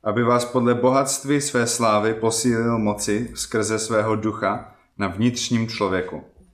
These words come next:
Aby Kristus skrze víru přebyval ve vašich srdcích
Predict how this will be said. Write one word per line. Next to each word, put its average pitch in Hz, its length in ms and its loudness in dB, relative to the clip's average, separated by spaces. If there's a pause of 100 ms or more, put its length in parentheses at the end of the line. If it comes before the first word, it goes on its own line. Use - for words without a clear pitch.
(340)
Aby 98 200 -2
Kristus 123 800 0
skrze 110 400 0
víru 107 600 2
přebyval 127 600 2
ve 107 100 2
vašich 104 380 0
srdcích - 600 -4